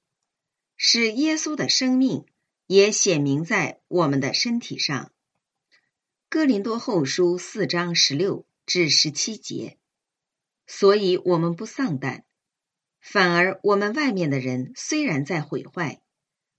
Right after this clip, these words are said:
我们里面的人却日日在更新。因为我们这短暂轻微的苦楚，要极尽超越的为我们成就永远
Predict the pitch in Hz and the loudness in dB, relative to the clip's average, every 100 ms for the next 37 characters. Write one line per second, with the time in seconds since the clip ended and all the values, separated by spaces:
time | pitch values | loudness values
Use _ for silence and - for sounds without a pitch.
0 | _ 196 208 240 269 135 208 233 165 123 | _ 2 4 4 2 -2 -4 -4 -4 -6
1 | 120 - _ - - 190 143 - 247 160 | -8 -12 _ -6 2 4 2 0 -2 -2
2 | 175 135 - 151 - 170 160 156 160 156 | -2 -2 -4 -8 -4 -2 -2 -2 -4 -4
3 | 151 - _ _ _ _ _ _ _ _ | -6 -14 _ _ _ _ _ _ _ _
4 | _ 208 233 226 196 - 202 196 202 220 | _ 0 2 4 2 2 2 4 2 2
5 | 180 165 190 147 147 208 131 - - 294 | 2 2 0 0 0 -2 -2 0 0 2
6 | 294 285 196 131 123 170 - 123 - _ | 0 0 -2 -6 -8 -8 -6 -8 -8 _
7 | _ _ _ _ _ 214 208 170 170 180 | _ _ _ _ _ 0 2 2 0 -4
8 | - 254 147 - - 294 294 285 139 127 | 0 -2 -2 -6 -6 -4 -2 -2 -4 -2
9 | 196 156 143 131 127 - 131 143 202 139 | 0 2 2 0 -2 -4 -6 -2 -2 -2
10 | - 139 165 165 254 175 | -6 -2 0 0 -2 -6